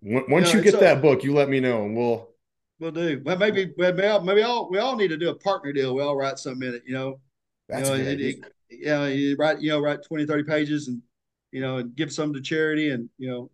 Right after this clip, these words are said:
Speaker 2: and put in our business endeavors. And, and that's what I love about this community of people. You know, I wasn't, I, there was no way that I was gonna walk into Walmart and have a conversation with somebody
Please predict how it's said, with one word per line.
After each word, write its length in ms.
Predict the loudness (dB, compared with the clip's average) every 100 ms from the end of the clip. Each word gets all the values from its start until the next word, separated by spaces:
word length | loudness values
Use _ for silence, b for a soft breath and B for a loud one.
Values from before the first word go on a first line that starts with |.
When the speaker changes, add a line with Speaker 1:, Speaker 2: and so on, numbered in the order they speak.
| -20
Speaker 2:
and 100 | -12
put 100 | -6
in 100 | -6
our 120 | -4
business 400 | -4 -4 -4 -8
endeavors. 480 | -4 -2 -2 -2 -6
And, 80 | -12 -16 _ -2
and 80 |
that's 160 | 0 2
what 140 | 2
I 80 | 4
love 240 | 6 4 2
about 240 | -2 -4
this 140 | -8 -10
community 380 | -4 0 2
of 100 | 2
people. 400 | 0 -4 -4 -6 -8 _ _
You 80 | -2
know, 80 | 2
I 160 | 4
wasn't, 380 | 4 4 2 -6 _
I, 220 | 0 0 2
there 100 | 2
was 180 | 2 2
no 160 | -2
way 280 | 0 2 2
that 120 | 2
I 120 | -2 -4
was 180 | -4
gonna 160 | -4 -4
walk 280 | -2 -2 -2
into 120 | -4
Walmart 480 | -4 -4 0 0 -2 -6 _ -12
and 100 | -4
have 280 | 2 2 2
a 40 |
conversation 800 | 0 0 -2 -2 2 4 2 0
with 100 | -4
somebody 520 | -4 -2 0 0 -2